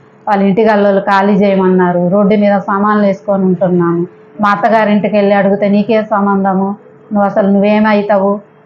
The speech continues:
అసలు వానికి నీకే సంబంధం లేదు, నువ్వు ఏవతివి గివతివి" అని బూతు మాటలు తిట్టడం, నన్ను వేధించడం, నన్ను కొట్టారు.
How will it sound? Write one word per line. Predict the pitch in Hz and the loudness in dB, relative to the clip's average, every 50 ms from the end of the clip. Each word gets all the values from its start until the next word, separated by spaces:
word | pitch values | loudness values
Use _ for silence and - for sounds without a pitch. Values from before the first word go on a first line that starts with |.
| - _ - | -20 _ -8
అసలు | 202 180 208 208 202 202 | -4 -2 0 0 0 2
వానికి | 208 214 214 214 226 214 | 2 0 0 0 -2 -2
నీకే | 226 214 202 220 214 214 | -4 -2 -2 0 -2 0
సంబంధం | 202 220 214 208 214 214 208 208 208 208 202 | 0 0 0 0 2 2 2 2 0 0 0
లేదు, | 202 196 190 190 | 0 0 0 0
నువ్వు | 190 190 185 185 196 | -2 -2 0 0 0
ఏవతివి | 202 196 208 190 220 208 208 196 | 0 0 0 -2 -2 -2 -2 -2
గివతివి" | 185 190 190 196 - 196 196 | -2 -4 -6 -6 -4 -4 -4
అని | 196 190 180 | -2 -2 -2
బూతు | 170 185 196 196 214 | -2 -2 -2 -2 -2
మాటలు | 196 190 190 180 190 190 180 | -2 -2 -4 -2 -2 -2 -4
తిట్టడం, | 180 - 196 185 - 208 190 196 185 190 190 | -2 -4 -6 -6 -6 -6 -4 -4 -4 -2 -2
నన్ను | 185 180 185 180 | 0 0 2 2
వేధించడం, | 190 196 196 190 202 190 180 196 190 196 196 190 | 2 2 0 0 0 -2 -2 -2 -4 -2 -2 -2
నన్ను | 190 185 180 180 185 | 0 0 0 0 0
కొట్టారు. | 180 - 208 202 196 202 - 202 190 185 180 180 180 | -2 -2 -4 -4 -2 -2 0 0 0 0 0 -2 -4